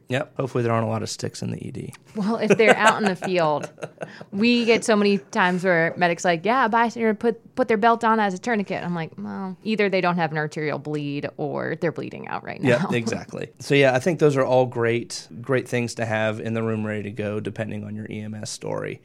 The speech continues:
Speaker 1: Make sure that you know how to use the speed splint, because there's no better way to look like a fool and it's still zero confidence in anyone than to be fumbling around with the ankle straps that go with that. So make sure you
Speaker 2: Yeah.
Speaker 1: know what you're doing when you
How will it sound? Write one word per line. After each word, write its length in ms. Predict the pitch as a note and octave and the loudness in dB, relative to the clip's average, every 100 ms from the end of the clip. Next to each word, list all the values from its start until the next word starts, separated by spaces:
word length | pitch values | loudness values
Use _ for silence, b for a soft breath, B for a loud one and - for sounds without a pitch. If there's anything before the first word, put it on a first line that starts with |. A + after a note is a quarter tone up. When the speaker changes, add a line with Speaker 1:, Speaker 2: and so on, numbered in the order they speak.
| _ | _
Speaker 1:
Make 240 | - A#2+ A#2 | -8 -4 -4
sure 200 | B2 A#2+ | 0 0
that 180 | A#2 A2+ | 0 -2
you 60 | |
know 180 | A2 A#2+ | 0 4
how 100 | A#2+ | 4
to 80 | A2+ | 2
use 260 | A2 A2 | 0 -2
the 80 | A2+ | -2
speed 320 | A2 - B2 | -4 -4 -6
splint, 380 | - B2 B2+ - | -6 -4 -4 -6
because 280 | B2 A2+ G#2+ | -10 -6 -4
there's 180 | G#2+ G#2+ | -6 -6
no 260 | A2 A2 | -2 -2
better 320 | G#2+ A#2 A2+ A2 | -2 -2 0 -2
way 280 | A2 A2 | -2 -6
to 280 | A2 - G#2+ | -6 -8 -8
look 220 | G#2+ A2+ | -6 -4
like 180 | A2 A2 | -4 -4
a 60 | G#2+ | -6
fool 440 | - G#2+ A2 A#2 | -8 -4 -2 -2
and 180 | A2+ A2+ | -4 -6
it's 160 | A2 - | -8 -10
still 300 | - A2+ A2+ | -4 -4 -4
zero 360 | A#2 A2+ A#2 | -2 0 0
confidence 540 | A2+ B2 B2 A#2+ A#2+ B2 | 0 -4 -4 -4 -6 -6
in 100 | B2 | -6
anyone 400 | B2 B2 C3 C#3+ | -4 -4 -6 -2
than 120 | A#2+ A#2 | 0 0
to 40 | |
be 120 | A2 | -2
fumbling 460 | - A#2+ A2+ A2+ A2+ | -4 -4 -2 -2 -2
around 360 | A2 G#2 G#2+ G#2+ | -4 -4 -6 -6
with 200 | A2 - | -8 -8
the 180 | A2 | -8
ankle 260 | - G#2+ - | -8 -10 -12
straps 360 | - A2+ - - | -8 -6 -6 -8
that 80 | - | -10
go 160 | A#2 | -10
with 200 | A2 A2+ | -10 -10
that. 200 | - - | -10 -10
So 100 | - | -8
make 160 | A#2 B2 | -8 -8
sure 140 | A#1 | -8
you 80 | A1+ | -6
Speaker 2:
Yeah. 40 | A1 | -4
Speaker 1:
know 120 | A1+ | -6
what 160 | - | -8
you're 80 | - | -12
doing 220 | - - | -12 -10
when 100 | - | -10
you 200 | - A2+ | -10 -12